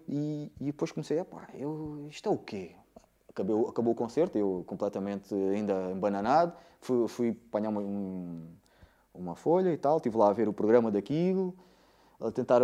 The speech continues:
ver o nome do projeto, a tentar comprar algum C D, ver se havia alguma coisa. Eh, na altura não havia nada, havia só entravas no castelo, tinhas concertos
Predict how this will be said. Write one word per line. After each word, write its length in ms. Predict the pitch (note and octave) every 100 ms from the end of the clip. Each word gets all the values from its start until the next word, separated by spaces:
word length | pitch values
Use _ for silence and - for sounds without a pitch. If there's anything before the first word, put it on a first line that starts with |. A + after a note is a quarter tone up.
| A#2
ver 160 | B2
o 60 | A#2
nome 180 | A#2+ A2+
do 80 |
projeto, 720 | G#2 G2+ B2 E3+ F3+ F3 - - -
a 80 | -
tentar 240 | B2+ C3+
comprar 300 | C#3 C3 B2+
algum 280 | A#2+ A2 A#2
C 200 | - A2+
D, 300 | B2 F3 F3
ver 120 | C#3+
se 100 | C#3+
havia 160 | B2 C3
alguma 220 | A#2+ A#2
coisa. 600 | - E3 G3 F#3 F3+ F3+ - - - - - - -
Eh, 340 | C3+ C#3 C3+
na 80 | C3
altura 340 | C3 D3 A#2+ G2
não 180 | B2 B2+
havia 220 | A#2+ C3 B2+
nada, 180 | F#3+ A3
havia 280 | C3 B2
só 120 | A2+ B2
entravas 280 | A#2 A#2 C3
no 80 | C3
castelo, 320 | D#3 G3+ E4
tinhas 200 | D#4+ C#4
concertos 500 | - A#3+ C#4 E4 -